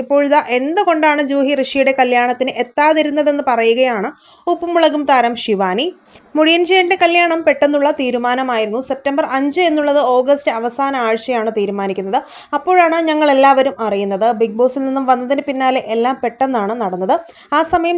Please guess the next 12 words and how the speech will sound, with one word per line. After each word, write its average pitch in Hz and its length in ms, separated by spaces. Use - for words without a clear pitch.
ചേച്ചിക്ക് 302 440
നേരത്തെ 277 320
തീരുമാനിച്ച 277 440
ഷൂട്ടിങ്ങുകൾ 269 560
ഉണ്ടായിരുന്നു. 190 480
കേരളത്തിന് 240 280
പുറത്തായിരുന്നു 262 640
എന്ന് 220 180
തോന്നുന്നു. 202 320
ഉപ്പുമുളകിൽ 349 500
നിന്നും 349 240
വരെ 320 160